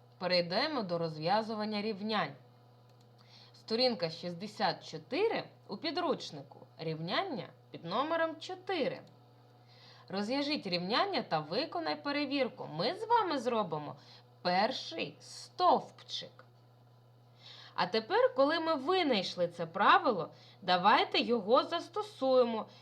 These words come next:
і спробуємо розв'язати наші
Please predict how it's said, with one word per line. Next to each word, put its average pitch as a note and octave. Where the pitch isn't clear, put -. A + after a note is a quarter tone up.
і A3
спробуємо G#3
розв'язати E3
наші A#3